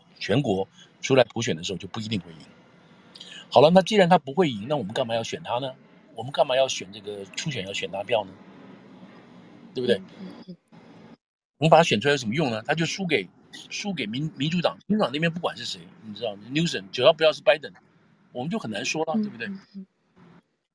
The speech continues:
Speaker 1: 因为现在民主党看起来要把拜登丢掉嘛。
Speaker 2: 嗯。
Speaker 1: 那，那个时候如果出来一个年轻的，一个，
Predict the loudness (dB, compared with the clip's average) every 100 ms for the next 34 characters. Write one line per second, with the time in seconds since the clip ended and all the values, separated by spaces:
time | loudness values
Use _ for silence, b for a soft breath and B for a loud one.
0 | -20 -20 _ _ _ 2 2 4 4 4
1 | 2 2 2 0 0 -2 2 2 0 -6
2 | -6 -2 -2 -4 -14 -20 -20 _ -20 0
3 | 4 4 2 2 -2 -2 -8 _ -2 0
4 | -2 -12 -8 -6 -2 -4 -4 -8